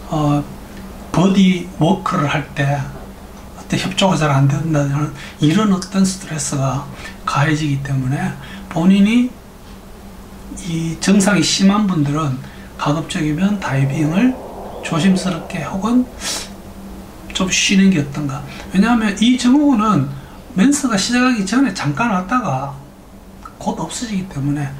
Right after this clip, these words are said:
잠시 쉬면 어떨까 하는 것이 의견입니다. 자궁 내막염은 사실 여성만이 앓는 참, 어, 상당히 괴로운 그런 병입니다. 이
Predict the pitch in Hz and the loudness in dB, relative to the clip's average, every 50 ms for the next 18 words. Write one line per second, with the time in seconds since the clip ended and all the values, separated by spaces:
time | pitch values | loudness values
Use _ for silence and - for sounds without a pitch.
0 | - - - - - - - - 147 165 - - 240 196 - - - 208 202 208 | -14 -16 -16 -18 -18 -12 -6 -4 -2 -2 -2 -2 -2 -2 0 -2 -2 -2 -2 -2
1 | 214 196 147 135 - - - 156 - - - - - - - - - - - - | 0 -2 -2 -2 -4 -8 -10 -12 -10 -8 -6 -6 -6 -6 -8 -12 -18 -18 -18 -18
2 | - - - - 180 180 180 175 156 147 139 - - 214 220 208 156 135 131 - | -18 -12 -6 -4 -4 -2 -2 -2 -2 -2 -2 -2 -2 -2 -2 0 0 0 0 0
3 | 143 123 131 131 - - - - - - - - - - - - - - - - | -2 -4 -4 -6 -10 -10 -14 -14 -14 -14 -14 -14 -14 -14 -14 -14 -12 -10 -10 -8
4 | 508 480 480 - - 202 - - - - - - - - - - - - - - | -8 -10 -10 -12 -14 -14 -14 -14 -14 -14 -12 -10 -10 -10 -10 -10 -12 -14 -14 -14
5 | - - - - - - - 175 202 220 233 208 156 160 175 208 233 240 254 240 | -14 -16 -12 -8 -4 -2 0 2 4 4 6 6 6 6 6 6 6 6 6 6
6 | 220 202 202 202 208 208 208 208 208 202 190 190 - - - - 190 190 190 220 | 6 6 6 6 6 4 4 2 2 2 0 -2 -4 -8 -4 0 2 2 2 2
7 | 220 214 185 151 160 170 - 226 226 214 208 202 190 185 165 151 156 160 165 160 | 2 0 2 0 0 0 -2 -2 0 0 2 4 4 4 4 2 2 2 0 0
8 | 143 127 131 139 - - - - - - - - - 147 147 156 175 175 170 156 | 0 0 -2 -4 -8 -12 -18 -18 -18 -16 -10 -6 -2 0 0 0 0 0 0 0
9 | 143 135 - - - 160 147 139 135 135 - - - - - - - - - - | -2 -2 -4 -4 -4 -2 0 0 0 -2 -6 -10 -14 -16 -16 -16 -16 -16 -18 -18
10 | - - - - - 143 143 143 143 147 - - - - - - - - - - | -18 -16 -10 -4 -2 0 0 0 0 -2 -6 -8 -14 -14 -16 -16 -14 -14 -12 -8
11 | - - - - 190 185 196 214 214 190 - - - 147 170 220 247 214 160 135 | -6 -4 0 4 6 6 6 6 4 0 0 0 2 4 4 4 4 4 4 2
12 | 123 135 - - - 185 180 156 135 139 151 156 180 160 143 135 135 - - - | 0 0 -4 -4 -2 -2 0 0 0 -2 -4 -4 -2 -2 -2 -2 -4 -6 -8 -12
13 | - - - - - - - 180 175 170 165 160 | -14 -14 -14 -14 -12 -8 -4 -2 -2 0 0 -2